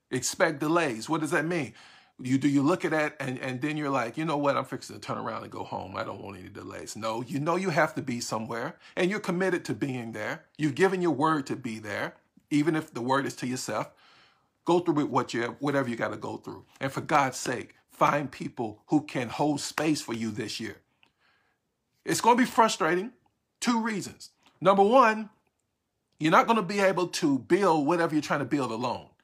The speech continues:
I know you're cutting people off. I know it's cutting off season, and it sounds good. Yeah, yeah. Especially when you're emotionally, uh, in, in upheaval. Yeah, that sounds great. But here's the thing.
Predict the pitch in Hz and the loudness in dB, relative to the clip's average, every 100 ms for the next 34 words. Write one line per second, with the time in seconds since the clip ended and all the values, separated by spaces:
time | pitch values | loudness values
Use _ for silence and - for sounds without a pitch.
0 | _ - 127 147 185 180 170 196 170 160 | _ -2 0 2 2 2 2 0 0 -2
1 | 156 151 135 120 120 - - 143 135 - | -2 0 2 2 0 -4 -6 -4 -4 -4
2 | - 143 139 123 117 - 117 113 117 - | -2 -2 0 0 -2 -6 -8 -8 -8 -6
3 | 127 123 - 180 196 226 180 214 214 - | -6 -6 0 4 4 4 2 0 -2 -2
4 | - _ _ _ _ _ - 156 110 123 | -8 _ _ _ _ _ -2 0 0 -4
5 | 107 - 131 - - 202 185 165 147 131 | -10 -10 -18 -10 0 2 2 0 0 0
6 | 120 110 131 143 - 123 117 113 - - | -2 0 0 0 -4 -8 -8 -10 -14 -20
7 | - _ _ _ _ 123 127 113 127 135 | -20 _ _ _ _ -2 0 0 -2 -6
8 | - 151 123 147 - - 104 104 - _ | -6 -6 0 0 0 -4 -8 -8 -16 _
9 | _ _ - 214 143 165 - 123 101 - | _ _ -2 0 2 0 0 -2 -4 -4
10 | 151 120 - _ _ _ _ _ _ _ | -2 -2 -6 _ _ _ _ _ _ _
11 | _ _ - _ - 185 170 190 - - | _ _ -20 _ 4 4 6 2 0 -4
12 | 156 95 | -2 -4